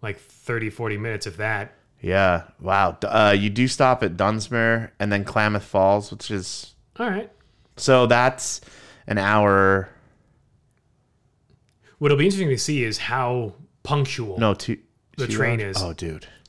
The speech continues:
Speaker 1: 'Cause, I mean, in Japan, it's, it's phenomenal. You take the train,
Speaker 2: Yeah.
Speaker 1: it's, it's on time, or it's within, like, three seconds, and if any
Speaker 2: And they apologize if it's not. It's fantastic.
Speaker 1: Yeah.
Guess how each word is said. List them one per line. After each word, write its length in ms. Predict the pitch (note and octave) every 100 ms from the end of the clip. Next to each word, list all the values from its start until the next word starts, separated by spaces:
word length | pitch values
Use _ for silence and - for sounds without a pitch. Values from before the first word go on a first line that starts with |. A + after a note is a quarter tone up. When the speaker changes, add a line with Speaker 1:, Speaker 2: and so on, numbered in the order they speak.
| _ _ _ -
Speaker 1:
'Cause, 140 | D#3+
I 20 |
mean, 280 | D#3 C#3+ D#3
in 100 | D3
Japan, 520 | C3 A2+ - F3 B2+ A2
it's, 180 | G#2
it's 140 | - -
phenomenal. 540 | C3+ C3+ C3 A#2 G#2
You 80 | G#2+
take 140 | C3+
the 80 | A#2+
train, 220 | - B2+
Speaker 2:
Yeah. 80 | F#2+
Speaker 1:
it's, 160 | G#2+ - -
it's 140 | - -
on 240 | C#3+ C3+
time, 260 | B2+ B2 B2
or 80 | A2+
it's 120 | A2+
within, 240 | A2 B2+
like, 240 | A2+ G#2 - _ _ _ -
three 220 | B2+ B2
seconds, 480 | - A#2+ A2 G#2 G#2
and 100 | G#2+
if 180 | G#2 A2+
any 260 | B2 C#3 -
Speaker 2:
And 80 | B2
they 80 | A3+
apologize 580 | - D3+ E3+ D#3 D#3+
if 100 | D#3
it's 100 | D#3
not. 480 | D3+ D#3+ F3+ - - -
It's 120 | -
fantastic. 760 | D#3 C#3 - - E3+ - - G#2+
Speaker 1:
Yeah. 240 | C3 G2